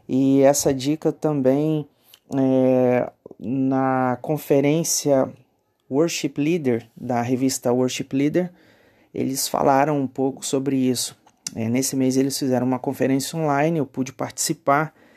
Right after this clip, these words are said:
e estavam comentando sobre isso, o pastor de adoração da Rock Church. Foi bem interessante a forma como ele colocou, achei interessante e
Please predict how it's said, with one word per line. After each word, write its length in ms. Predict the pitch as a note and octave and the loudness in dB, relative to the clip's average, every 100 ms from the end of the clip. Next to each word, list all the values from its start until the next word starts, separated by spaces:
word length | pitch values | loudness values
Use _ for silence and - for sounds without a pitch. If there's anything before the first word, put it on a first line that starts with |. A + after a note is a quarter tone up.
| _ _ _ | _ _ _
e 300 | - C#3+ D#3 | -8 -2 -2
estavam 720 | D3+ - D3 D3 D#3 D3 C#3 B2 _ - _ - | -2 -2 0 0 0 0 0 -4 _ -20 _ -6
comentando 520 | D3 C#3 C3+ D3 D3 | -2 0 0 -2 -2
sobre 340 | - D3+ C#3+ | -2 0 2
isso, 460 | C#3 D3 - B2 - | 2 2 -2 -6 -4
o 140 | B2+ A#2+ | -4 -4
pastor 380 | A#2+ - B2+ | -4 -4 -4
de 80 | B2+ | -2
adoração 760 | B2 B2+ A#2+ - - C3 C#3 C#3+ _ _ _ - | 0 2 2 0 -2 0 0 -4 _ _ _ -10
da 600 | A2+ A#2+ B2 A#2+ A#2 G2 | -2 0 2 2 0 -2
Rock 340 | A#2+ C3 C3 - | 0 -2 -2 -8
Church. 560 | - B2+ A#2 - - - _ _ _ | 0 2 2 -2 -12 -12 _ _ _
Foi 200 | - D3 | -6 -4
bem 320 | A#2 B2 D3 | 0 0 0
interessante 1080 | E3+ D#3+ C#3+ C3+ - C3 D3 C#3 - B2 - | 0 2 2 0 -2 -2 -2 -4 -8 -8 -8
a 100 | - | -8
forma 320 | A#2+ - B2+ A#2+ | -8 -6 -6 -6
como 340 | - A#2+ A#2+ | -6 -4 -2
ele 140 | A#2 | -2
colocou, 720 | A#2+ B2 C3+ C#3 - C3 D3+ D3+ | -4 -2 0 -2 0 2 4 2
achei 260 | C#3 - | 0 -4
interessante 960 | D3 E3+ E3 D#3+ - D#3+ F3+ - G3+ - | -4 0 0 -2 -2 -4 -4 -6 -6 -6
e 340 | F#3 G3+ G3+ | -4 -4 -4